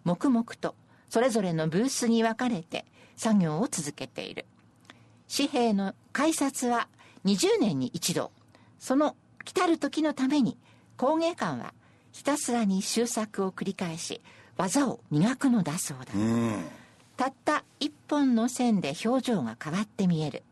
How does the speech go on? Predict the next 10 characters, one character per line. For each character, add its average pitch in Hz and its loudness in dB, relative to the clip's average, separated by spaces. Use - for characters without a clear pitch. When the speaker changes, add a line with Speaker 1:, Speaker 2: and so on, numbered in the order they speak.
Speaker 1:
偽 220 0
造 339 2
紙 359 -2
幣 190 -4
は、 - -14
こ 247 2
う 240 4
い 233 2
っ 233 -8
た - -4